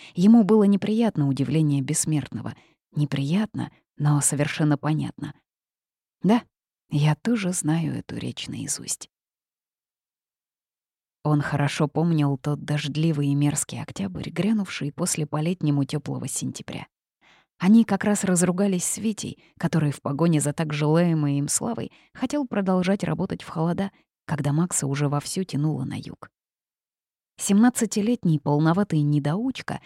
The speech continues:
давно действовал чтецу на нервы постоянными мечтами о подвигах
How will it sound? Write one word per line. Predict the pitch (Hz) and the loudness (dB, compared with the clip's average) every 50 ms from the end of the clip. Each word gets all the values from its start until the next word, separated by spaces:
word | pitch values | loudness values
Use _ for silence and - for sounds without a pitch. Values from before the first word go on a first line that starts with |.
| - _ _ - | -18 _ _ -2
давно | - 180 196 202 208 226 233 | 2 2 4 4 6 6 4
действовал | 220 175 170 175 175 - - 151 143 139 139 143 131 | 4 4 2 0 0 0 0 0 0 0 0 0 -2
чтецу | - - - - - - - - 160 | -4 -6 -10 -8 -8 -6 -4 -2 0
на | 151 151 143 | 2 2 4
нервы | 156 165 190 175 143 120 117 | 4 2 2 0 -2 -4 -6
постоянными | - - - 233 - - 285 294 294 285 262 240 226 220 208 | -8 -6 -8 -8 -6 -6 -6 -2 0 2 4 4 4 4 4
мечтами | 196 190 175 - - - 208 220 214 180 160 | 2 0 -2 -4 -6 -4 -2 -2 0 0 0
о | 143 | 0
подвигах | - - - 226 220 202 175 127 - - - - | -2 -2 -4 -4 -2 -2 -4 -4 -4 -6 -8 -8